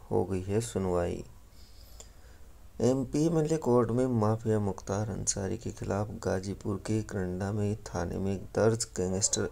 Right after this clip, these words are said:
एक्ट के मामले में सुनवाई पूरी हो गई है।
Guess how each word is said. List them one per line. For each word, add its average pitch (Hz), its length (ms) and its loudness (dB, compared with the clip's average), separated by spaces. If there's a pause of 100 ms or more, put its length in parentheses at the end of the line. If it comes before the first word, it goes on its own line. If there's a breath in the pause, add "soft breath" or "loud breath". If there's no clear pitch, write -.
एक्ट 98 240 -4
के 98 180 0
मामले 90 420 0
में 123 320 2 (800 loud breath)
सुनवाई 95 480 4
पूरी 90 320 -2
हो 90 200 0
गई 85 200 -2
है। 87 360 -2